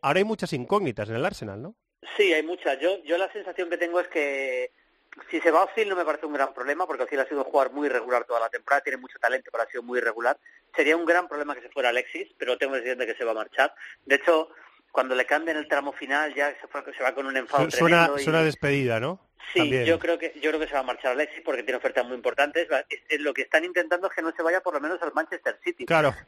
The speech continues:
Speaker 2: el Arsenal, sino que por lo menos deje la Premier para no reforzar un rival, ¿no? Pero, y, y Wenger creo que se va a quedar porque creo que tiene todavía la confianza del club, son muchos años, y es verdad que aunque es una temporada, bueno, todavía puede, puede ganar un título, pero aunque es una temporada horrible,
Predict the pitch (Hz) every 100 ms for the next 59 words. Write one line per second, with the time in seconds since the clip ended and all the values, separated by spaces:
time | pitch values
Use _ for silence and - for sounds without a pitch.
0 | - 131 156 160 127 120 139 135 131 127
1 | 156 175 180 170 120 160 165 123 - 117
2 | 123 - 160 143 131 120 113 147 131 151
3 | - - - _ - 131 127 123 120 120
4 | 120 139 139 - 156 147 135 190 185 190
5 | 190 170 139 110 139 - 107 117 113 110
6 | - 135 151 143 143 135 131 127 123 135
7 | - 120 113 143 156 147 131 131 127 131
8 | 151 165 170 - - - - - _ 160
9 | 156 175 180 180 156 160 - 165 160 165
10 | 151 160 156 151 147 147 151 143 127 127
11 | 123 139 123 120 120 127 120 110 107 165
12 | - 123 117 117 139 160 165 156 160 156
13 | 147 147 151 185 160 185